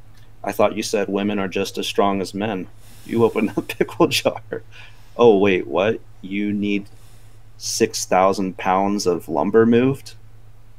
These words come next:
I guess it's a good thing you're equally physically strong as men, because that's definitely true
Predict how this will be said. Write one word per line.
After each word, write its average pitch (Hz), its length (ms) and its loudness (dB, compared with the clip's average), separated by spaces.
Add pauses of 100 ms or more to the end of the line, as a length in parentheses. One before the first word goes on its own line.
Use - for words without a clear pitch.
(340)
I 78 60 -12
guess - 760 -6
it's - 160 -4
a 107 60 0
good 101 220 -2
thing 101 200 2
you're 98 340 2 (640)
equally 107 440 2
physically 107 480 0
strong 110 380 6
as 107 140 4
men, 113 420 6 (460)
because - 300 -4
that's - 360 2
definitely 101 540 0
true 104 460 2